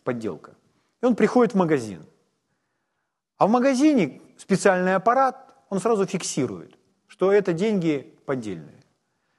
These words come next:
Человек набрал продуктов на сто гривен и хотел рассчитаться этими ста гривнами, но ему продукты нужно брать и возвращать обратно, потому что за эти деньги он купить их не может.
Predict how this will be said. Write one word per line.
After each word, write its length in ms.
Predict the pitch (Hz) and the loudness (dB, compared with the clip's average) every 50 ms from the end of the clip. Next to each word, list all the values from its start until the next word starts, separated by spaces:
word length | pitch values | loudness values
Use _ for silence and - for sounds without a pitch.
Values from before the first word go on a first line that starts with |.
| _ _ _ _ _ _ _ _ _ _ _ | _ _ _ _ _ _ _ _ _ _ _
Человек 360 | - - 170 185 208 226 185 | 0 2 4 4 4 4 4
набрал 340 | 190 220 214 185 220 226 226 | 2 2 4 4 4 4 4
продуктов 640 | 220 - 214 220 196 208 277 254 180 - - 156 - | 4 4 4 4 4 4 4 2 4 2 0 0 0
на 100 | 156 143 | -2 -4
сто 200 | 143 - 156 143 | 0 2 2 2
гривен 420 | 131 131 123 110 95 90 82 76 - _ _ _ _ _ _ _ _ _ _ _ _ _ _ _ _ _ _ _ | 2 2 0 0 -2 -6 -8 -12 -18 _ _ _ _ _ _ _ _ _ _ _ _ _ _ _ _ _ _ _
и 60 | 139 | -4
хотел 540 | 131 - 170 151 - 233 220 214 156 - - - - - - _ _ _ _ _ _ _ _ _ _ _ _ | -2 0 0 2 4 2 2 2 0 -4 -10 -18 -20 -20 -20 _ _ _ _ _ _ _ _ _ _ _ _
рассчитаться 640 | - 147 180 - - - 214 - 277 262 - - - | 2 2 2 2 0 0 2 4 4 2 4 4 2
этими 260 | 170 131 139 139 139 | 2 2 2 -2 -2
ста 220 | 127 - - 143 127 | -2 0 0 0 0
гривнами, 540 | 117 120 117 104 90 85 82 76 73 67 _ _ _ _ _ _ _ _ _ _ _ _ _ _ _ _ _ - | 2 0 -2 -4 -4 -8 -10 -14 -16 -18 _ _ _ _ _ _ _ _ _ _ _ _ _ _ _ _ _ -2
но 120 | 127 147 180 | 0 2 4
ему 200 | 208 226 240 190 | 4 4 4 4
продукты 600 | - 190 185 175 180 285 311 269 - - 180 156 | 4 4 4 4 4 4 4 4 4 2 2 2
нужно 360 | 160 156 147 127 113 113 104 | 4 2 0 0 -2 -4 -2
брать 380 | 110 127 208 247 262 247 - | 2 4 4 4 4 2 0
и 100 | 151 151 | -2 2
возвращать 580 | 147 160 151 165 165 160 - - 208 202 180 - | 2 4 4 4 2 0 0 2 0 2 2 0
обратно, 480 | 175 160 160 143 120 - 95 90 78 - _ _ _ _ _ _ _ _ _ _ _ _ | 0 2 0 0 -2 -4 -10 -18 -18 -20 _ _ _ _ _ _ _ _ _ _ _ _
потому 220 | - 131 170 190 170 | -4 -2 0 0 2
что 120 | - 185 | 2 2
за 120 | 160 165 202 | 4 6 4
эти 180 | 196 - 208 | 4 4 2
деньги 260 | 180 214 254 240 196 | 2 4 4 4 4
он 120 | 190 175 160 | 4 2 2
купить 300 | 202 170 - 214 180 190 | -2 -2 0 0 0 0
их 100 | 170 - | -2 -2
не 80 | 170 | -2
может. 280 | 165 160 135 101 82 | -2 -2 -2 -4 -6